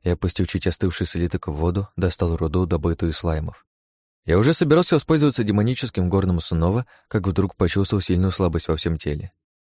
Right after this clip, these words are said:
«Фух!» Я устало сел на пол сарая, после чего развеял демонический горн.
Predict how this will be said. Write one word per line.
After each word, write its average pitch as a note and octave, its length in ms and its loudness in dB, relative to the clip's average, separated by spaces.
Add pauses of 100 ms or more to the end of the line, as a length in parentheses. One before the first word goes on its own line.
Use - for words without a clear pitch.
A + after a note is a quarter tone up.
(400)
«Фух!» B2 680 2 (640)
Я F2+ 120 4
устало G2+ 360 2
сел F#2+ 180 0
на F#2+ 120 2
пол F2+ 180 2
сарая, E2 460 0 (220)
после F#2+ 220 -2
чего F#2 240 2
развеял F2 440 2
демонический E2+ 680 -2
горн. E2 400 -2